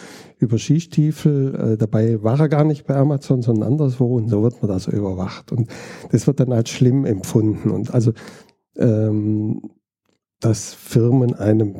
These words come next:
zielgerichtete Werbung zukommen lassen. Und, und das, und dann sage ich immer, das ist aber nicht das, was wirklich schlimm ist.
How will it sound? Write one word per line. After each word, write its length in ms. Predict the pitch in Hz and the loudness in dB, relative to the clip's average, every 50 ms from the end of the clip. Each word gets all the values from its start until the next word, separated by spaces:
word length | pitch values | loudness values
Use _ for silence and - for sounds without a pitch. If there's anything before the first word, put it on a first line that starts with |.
| - | -14
zielgerichtete 760 | - - - 120 117 120 113 - 143 143 - - 123 - 117 104 | -6 0 2 2 2 2 0 -2 -4 -4 -2 -2 0 0 0 0
Werbung 500 | 101 107 107 107 110 107 98 107 110 - | 0 0 0 0 0 -2 -4 -4 -8 -8
zukommen 440 | - - - - - - - 196 - | -6 -8 -6 -4 -2 -2 0 0 0
lassen. 340 | - - - - - - - | -2 -4 -6 -10 -10 -8 -6
Und, 240 | - 110 117 - _ - - - - - - - - - - - - _ _ _ _ _ _ _ _ _ _ _ - | -6 -6 -6 -8 _ -20 -20 -20 -20 -20 -18 -20 -20 -20 -20 -20 -20 _ _ _ _ _ _ _ _ _ _ _ -2
und 180 | - 113 104 | -2 0 2
das, 440 | - 120 117 - - - - - - | 2 2 0 0 -8 -12 -12 -10 -6
und 120 | 202 120 117 | 0 2 4
dann 120 | 110 113 | 4 4
sage 160 | 120 120 127 | 4 2 2
ich 60 | 120 | 2
immer, 140 | 127 123 117 | 2 2 2
das 140 | 110 117 107 | 2 2 2
ist 160 | 127 131 131 | 2 4 2
aber 200 | 151 123 139 110 | 2 2 2 2
nicht 260 | 107 135 165 - - | 2 2 0 0 0
das, 180 | - 147 - - | -2 0 2 2
was 220 | 117 123 120 - | 2 2 2 4
wirklich 340 | 131 143 - - 147 127 - | 2 2 2 2 0 -2 -2
schlimm 340 | - - - 107 101 101 98 | -2 0 0 0 0 0 -2
ist. 440 | 98 95 90 - - - - - | -4 -6 -8 -8 -10 -12 -12 -14